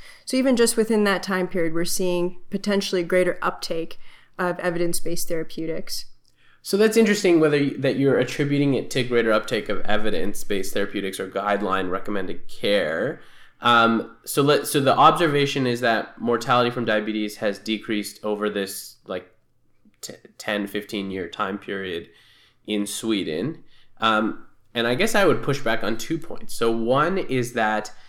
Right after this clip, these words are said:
Speaker 2: even at the beginning of this study, the mortality was quite low compared to some of what you,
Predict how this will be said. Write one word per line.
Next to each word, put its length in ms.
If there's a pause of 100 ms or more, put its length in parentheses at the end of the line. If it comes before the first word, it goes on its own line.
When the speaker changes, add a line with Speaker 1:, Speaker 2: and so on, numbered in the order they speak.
(600)
Speaker 2:
even 300
at 80
the 80
beginning 340
of 120
this 180
study, 720
the 180
mortality 600
was 180
quite 260
low 340
compared 400
to 80
some 200
of 160
what 160
you, 100